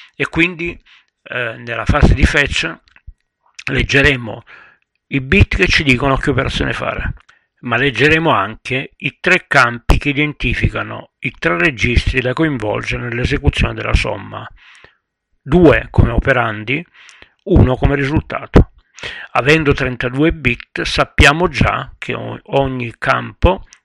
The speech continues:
richiederà cinque bit, quindi cinque bit per il primo operando, cinque per il secondo e cinque bit per identificare il registro che incamererà il risultato dell'operazione stessa. Per essere chiari,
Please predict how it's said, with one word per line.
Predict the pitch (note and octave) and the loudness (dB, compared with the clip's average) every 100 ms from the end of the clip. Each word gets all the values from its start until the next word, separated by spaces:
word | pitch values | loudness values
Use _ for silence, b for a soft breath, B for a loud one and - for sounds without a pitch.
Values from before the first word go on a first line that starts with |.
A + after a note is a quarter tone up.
| - | -8
richiederà | E3 A3 F#3+ A2+ | -4 -2 -2 -2
cinque | A2+ - C#3 - - | 0 0 2 6 4
bit, | - - - - - - | 4 -6 -2 -2 -2 0
quindi | - C3 A2+ A#2 - b b | 4 4 2 -10 -14 b b
cinque | - - C3+ - C3 | -6 -4 2 2 4
bit | A#2 C#3+ - | 4 4 2
per | |
il | A2+ | -2
primo | - C3 | -2 -2
operando, | C3 D3 D#3 F3+ F#3 G#3 - | -2 -2 -2 -4 -6 -8 -6
cinque | - D#3 C#3+ - | -4 -4 -2 -2
per | B2 | -2
il | |
secondo | C3 A#3+ G3 - G#2 - - - B B B | -2 -4 -4 -6 -6 -8 -10 -12 B B B
e | B - | B 2
cinque | - E3 - | 2 4 2
bit | A3+ - - - - _ - | 4 2 0 -8 -12 _ -4
per | B2+ A2+ A#2 - _ _ | -4 -4 -10 -12 _ _
identificare | - B2 B2+ - F#3+ - G2+ G#2+ | -12 -8 -6 -6 -8 -6 -8 -6
il | B2+ | -2
registro | D#3 B2 C3+ - - D#3+ | -2 0 2 4 2 -2
che | - A2+ | -4 -4
incamererà | A2+ A#2+ A2+ - C3+ C#3+ C#3+ A2 | -4 -10 -8 -6 -4 -4 -2 -2
il | A2 | -4
risultato | A#2 D3+ - A2+ F#2+ | -4 -6 -4 -8 -8
dell'operazione | A#2+ A2 - - - - - | -10 -14 -12 -10 -8 -10 -10
stessa. | - - - - - - _ | -12 -12 -10 -10 -10 -12 _
Per | - | -12
essere | - C#3+ - | -8 -8 -6
chiari, | - A#2 A2 B2 | 2 2 2 -2